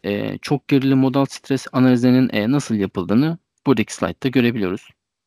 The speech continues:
Bu tür analizler özellikle karmaşık yapılar ve, e, dinamik yükler altında çalışan sistemlerde büyük bir önem taşıyor diyebilirim.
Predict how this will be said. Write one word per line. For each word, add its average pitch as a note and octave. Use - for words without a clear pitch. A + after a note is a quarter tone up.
Bu E3
tür E3+
analizler D#3+
özellikle D3
karmaşık D3
yapılar C3+
ve, C3
e, G2+
dinamik B2+
yükler C3+
altında B2+
çalışan B2+
sistemlerde A#2
büyük B2
bir A#2+
önem A#2
taşıyor A#2
diyebilirim. A#2